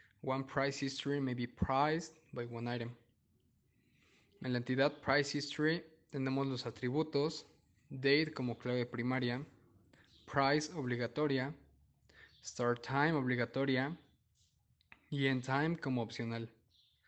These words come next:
La siguiente entidad es inventory list, que tiene los atributos I D como clave primaria, Cost of the unit, obligatoria.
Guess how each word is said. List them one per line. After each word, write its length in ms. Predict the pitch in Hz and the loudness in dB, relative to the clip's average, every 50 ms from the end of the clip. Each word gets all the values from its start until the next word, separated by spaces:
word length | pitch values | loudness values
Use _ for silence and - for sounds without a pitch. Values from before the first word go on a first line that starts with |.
| _ _ - - - _ _ _ _ _ _ _ _ - | _ _ -20 -20 -20 _ _ _ _ _ _ _ _ -8
La 120 | 120 120 | -6 -4
siguiente 280 | 117 127 135 135 135 151 | -2 0 0 2 4 4
entidad 520 | 143 127 120 123 120 127 131 143 151 151 | 4 4 2 0 2 4 4 4 4 2
es 320 | 170 156 143 143 139 139 - - | 0 0 2 2 0 -2 -6 -8
inventory 500 | - 135 131 123 123 - - - 131 131 | -6 -4 -4 -4 -4 -4 -4 -2 -2 -2
list, 520 | 131 127 127 131 135 143 170 196 - - - - _ _ _ _ _ _ _ _ _ _ | 0 0 2 2 2 2 2 0 -4 -10 -18 -20 _ _ _ _ _ _ _ _ _ _
que 80 | - - | -12 -8
tiene 240 | 117 - 131 139 135 | -6 -4 -2 0 0
los 140 | 123 117 - | -2 -2 -4
atributos 760 | 113 - 117 120 113 127 151 151 147 135 131 151 156 - - - _ _ _ _ _ _ _ _ _ _ _ _ _ _ _ _ - | -6 -4 -4 -4 0 2 2 2 2 2 0 0 -2 -6 -10 -20 _ _ _ _ _ _ _ _ _ _ _ _ _ _ _ _ -6
I 160 | - 123 131 | -2 0 2
D 180 | 123 131 131 131 | 2 2 2 2
como 260 | 131 127 120 117 110 | 2 2 2 2 2
clave 280 | - - 123 120 120 113 | 0 0 2 2 2 0
primaria, 680 | - - 120 120 127 147 151 139 135 131 135 165 180 - - _ _ _ _ _ _ _ _ _ _ _ _ _ _ _ _ _ - | -2 -2 -2 0 2 2 2 2 2 2 0 -2 -6 -10 -14 _ _ _ _ _ _ _ _ _ _ _ _ _ _ _ _ _ -8
Cost 220 | - 113 127 127 | -6 -4 -2 -2
of 140 | 139 131 131 | -2 0 2
the 100 | 135 127 | 2 2
unit, 480 | 123 139 143 151 151 156 151 151 - - - - | 4 4 6 6 6 4 2 0 -4 -10 -12 -8
obligatoria. 840 | 135 127 123 120 120 117 110 - 151 151 143 131 127 131 143 165 | -4 -2 -2 -2 -2 -2 -2 0 0 2 2 2 2 2 0 -2